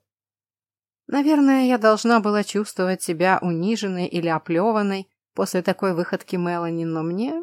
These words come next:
было все равно. Лорд Этьен не был нашим мужчиной. Что-то мне подсказывало, он вообще никому не принадлежал.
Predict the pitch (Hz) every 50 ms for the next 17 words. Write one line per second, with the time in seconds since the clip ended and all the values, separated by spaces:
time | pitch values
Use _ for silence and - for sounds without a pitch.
0 | 370 370 339 233 226 269 285 247 - - - 220 214 208 214 214 226 262 - _
1 | _ _ _ _ _ _ _ _ _ _ _ _ _ _ _ _ _ - - 190
2 | 220 269 320 330 294 - 254 240 - 240 214 240 277 262 233 208 185 - 185 190
3 | 190 208 247 269 208 165 160 156 156 156 156 151 - - 151 147 143 _ - 156
4 | 165 165 - - - 165 175 180 190 - _ _ _ _ _ _ _ _ _ _
5 | _ _ _ _ _ - - - 302 311 - 262 247 247 254 240 - 196 - -
6 | - 226 233 220 - 202 180 180 180 175 - - 202 196 185 165 180 175 175 170
7 | - - - - 285 294 262 196 165 - - 165 156 147 151 156 156 151 147 -
8 | - 151 147 151 143 139 143 151 151 151 156 147 - 185 -